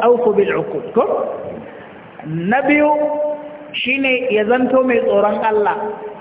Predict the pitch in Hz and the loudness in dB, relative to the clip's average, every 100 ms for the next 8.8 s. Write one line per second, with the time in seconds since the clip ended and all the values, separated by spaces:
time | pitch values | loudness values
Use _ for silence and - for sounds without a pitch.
0 | - - - - - - - - - 196 | -18 -20 -20 -20 -20 -20 -20 -20 -6 -2
1 | 202 - 254 247 247 277 262 240 247 233 | 0 0 0 2 0 2 0 0 0 2
2 | 226 220 220 220 202 - 180 185 233 254 | 2 2 2 2 2 0 -2 2 4 4
3 | 247 247 247 220 226 240 302 - - - | 4 2 2 2 4 4 2 0 -4 -6
4 | - - - 175 208 214 220 208 220 220 | -10 -12 -6 2 4 4 4 2 0 -2
5 | 226 - - - - - - - - - | -4 -8 -14 -14 -16 -18 -20 -20 -6 -4
6 | 196 247 269 302 294 262 233 254 285 285 | 0 0 2 2 0 0 0 0 0 0
7 | 269 269 277 269 - - 214 254 262 294 | 0 0 -2 -4 -6 -4 0 0 2 2
8 | 262 254 220 226 254 226 196 | 2 2 2 2 2 0 0